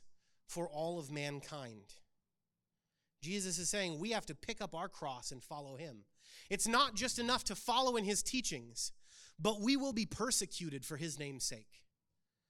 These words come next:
Our lives will be more difficult because we are followers of Jesus. A cultural issue here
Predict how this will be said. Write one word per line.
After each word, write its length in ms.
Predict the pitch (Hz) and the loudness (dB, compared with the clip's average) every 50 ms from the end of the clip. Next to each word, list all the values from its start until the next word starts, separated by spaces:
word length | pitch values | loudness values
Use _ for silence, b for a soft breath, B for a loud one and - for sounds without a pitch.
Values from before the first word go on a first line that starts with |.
| _ _ _ _ _ _ _ - | _ _ _ _ _ _ _ 4
Our 160 | 190 226 233 | 6 6 6
lives 400 | 247 240 226 254 254 233 196 196 | 6 4 4 4 2 2 0 0
will 100 | 220 214 | 0 0
be 220 | 175 208 202 175 - - - | 0 0 -2 -2 -4 -6 -4
more 420 | - 156 175 185 202 240 285 302 277 | 0 4 4 6 6 6 6 6 4
difficult 680 | 196 180 180 - - 160 - - 131 110 104 - - - B B B B B B | 4 2 0 0 -2 -6 -10 -10 -12 -12 -12 -14 -16 -16 B B B B B B
because 320 | 208 208 - 214 208 185 | 0 4 6 6 4 6
we 120 | 190 214 208 | 4 4 4
are 120 | 190 170 | 4 4
followers 560 | - - 208 190 196 190 180 180 175 160 147 | 4 2 4 4 4 2 2 0 0 -2 -2
of 80 | 156 139 | -4 -4
Jesus. 600 | - 170 165 143 117 117 107 - - - - - - - - _ _ _ _ _ _ _ _ _ _ _ _ _ _ _ _ _ _ _ _ _ _ 415 427 427 466 466 453 453 440 440 427 _ _ _ _ _ _ _ _ _ _ _ _ _ _ _ _ _ _ _ _ _ _ _ _ - - - - | -4 -4 -4 -4 -4 -4 -4 -4 -4 -2 -4 -4 -8 -12 -20 _ _ _ _ _ _ _ _ _ _ _ _ _ _ _ _ _ _ _ _ _ _ _ _ _ _ _ _ _ _ _ _ _ _ _ _ _ _ _ _ _ _ _ _ _ _ _ _ _ _ _ _ _ _ _ _ -20 -18 -12 -10
A 60 | 139 | -6
cultural 520 | - - 220 233 233 - - 185 175 165 170 | 0 4 4 6 6 6 4 4 4 4 4
issue 300 | 170 165 - - 160 147 | 2 2 2 2 0 -2
here 400 | 131 - 151 139 135 135 135 | -2 -2 -4 -4 -4 -4 -6